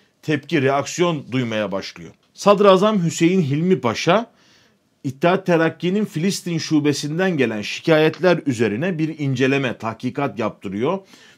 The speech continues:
ve bölgede elli bin Yahudinin bulunduğunu tespit ettiriyor. Bunun üzerine yirmi Haziran bin dokuz yüz dokuz tarihinde yasaklar geri geliyor.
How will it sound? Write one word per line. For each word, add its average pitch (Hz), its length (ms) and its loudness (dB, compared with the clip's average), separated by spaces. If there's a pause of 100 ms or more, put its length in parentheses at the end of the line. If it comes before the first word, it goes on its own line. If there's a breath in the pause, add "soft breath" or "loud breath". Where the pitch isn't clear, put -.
ve 156 180 4
bölgede 160 600 2
elli 156 360 0
bin 147 140 -2
Yahudinin 139 600 0
bulunduğunu 139 640 2
tespit 98 380 -6
ettiriyor. 85 440 -8 (500 soft breath)
Bunun 185 160 2
üzerine 160 360 2
yirmi 151 380 0
Haziran 120 680 -2
bin 156 180 0
dokuz 160 320 0
yüz 117 220 -2
dokuz 131 340 0
tarihinde 113 520 0
yasaklar 156 560 0
geri 135 320 2
geliyor. 87 360 -4